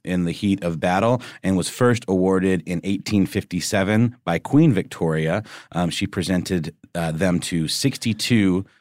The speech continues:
soldiers in front of about a hundred thousand people at Hyde Park, uh, and it has gone on to remain the highest military honor that one can receive. And Bill Speakman got it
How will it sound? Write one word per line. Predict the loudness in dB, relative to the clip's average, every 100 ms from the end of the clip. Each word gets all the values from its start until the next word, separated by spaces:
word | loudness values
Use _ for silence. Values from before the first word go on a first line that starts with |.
| _ -10
soldiers | 0 2 2 2 0 -2 -4 -6
in | -6
front | -2 0 0
of | 0
about | -2
a | 0
hundred | 0 2 0
thousand | 0 0 0 -2
people | -4 -2 -4 -6 -10 -12 -8
at | -6
Hyde | -4 0 0 0
Park, | 0 2 2 -2 -10 -16 -20 -4
uh, | -2 0
and | 0
it | 0
has | -2 -4 -10 -4
gone | 0 2
on | 2 0
to | 0 -4 -6 -14 -20 -12 -4
remain | 2 4 4 2 2 0 -2
the | -4 -2 -2 -6 _ -8
highest | -2 0 0 0
military | -2 -2 -2 -2
honor | 0 -2 -2
that | -2 -4
one | -2 -2 -4 -6 -16 -8
can | -2 0
receive. | 0 -2 2 4 4 0 -6 -20 _
And | -2 0 0
Bill | 0 0
Speakman | 0 2 2 2 0 0 -4 _ _ _ -12 -6
got | -2 2
it | 0